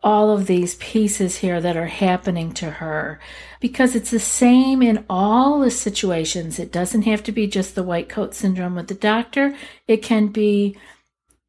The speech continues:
going anywhere where you have already had a bad reaction or going anywhere where you have already had a panic attack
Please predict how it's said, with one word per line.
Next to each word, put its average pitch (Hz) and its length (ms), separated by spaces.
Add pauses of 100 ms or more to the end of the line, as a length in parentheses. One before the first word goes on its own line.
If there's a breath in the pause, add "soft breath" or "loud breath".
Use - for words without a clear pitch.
(140)
going 240 460
anywhere 196 840
where 190 160
you 196 160
have 190 220
already 202 380
had 185 320
a 165 40
bad 165 360
reaction 160 680 (300 loud breath)
or 175 120
going 214 440
anywhere 185 500
where 175 100
you 170 140
have 165 280
already 202 440
had 165 640 (500 loud breath)
a - 80
panic 208 420
attack 151 500